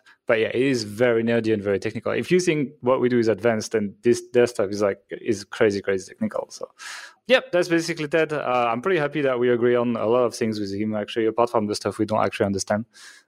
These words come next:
But yeah, that's it. Let's do the final one, which is, uh, Matt Diggity.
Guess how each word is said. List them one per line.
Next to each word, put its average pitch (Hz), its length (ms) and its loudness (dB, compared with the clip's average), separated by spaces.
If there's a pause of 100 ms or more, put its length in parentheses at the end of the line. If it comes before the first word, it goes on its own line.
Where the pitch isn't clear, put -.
But 113 360 2 (420)
yeah, 185 160 4 (160)
that's 127 200 0
it. 156 160 0 (120)
Let's 123 180 0
do 147 220 0
the 135 100 0
final 180 320 0
one, 170 140 2
which 143 160 -4
is, 123 160 0
uh, 117 100 4
Matt 143 180 0
Diggity. 156 440 0